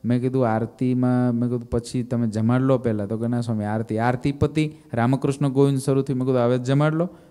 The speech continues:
મને કે, "ના સ્વામી, સ્તુતિ પતે પછી બધા સંતો ભેગા." આખરે સ્તુતિ પતિ,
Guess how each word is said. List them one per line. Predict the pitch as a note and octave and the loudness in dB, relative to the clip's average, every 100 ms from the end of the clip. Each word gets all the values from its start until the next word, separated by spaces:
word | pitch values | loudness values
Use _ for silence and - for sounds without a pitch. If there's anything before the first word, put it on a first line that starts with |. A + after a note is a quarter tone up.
| - | -6
મને | C#3+ | -4
કે, | C#3+ | -2
"ના | C#3+ | -2
સ્વામી, | C#3 B2+ | 0 -2
સ્તુતિ | G#2+ - D3 C#3 | -2 -4 -2 -2
પતે | C3 A#2+ | -2 -2
પછી | A#2 A#2 | 0 0
બધા | A#2 A2+ | 0 0
સંતો | G#2+ A2+ A#2 A2 | 0 0 0 -2
ભેગા." | G2 G2+ F#2+ F#2 - _ | -2 -2 -4 -10 -16 _
આખરે | - C#3 C#3 C#3+ | -2 -2 2 2
સ્તુતિ | C#3 - D3 D3 C#3+ | 2 -2 -2 -2 -2
પતિ, | - D3 C3+ A2 | -2 -2 -2 -4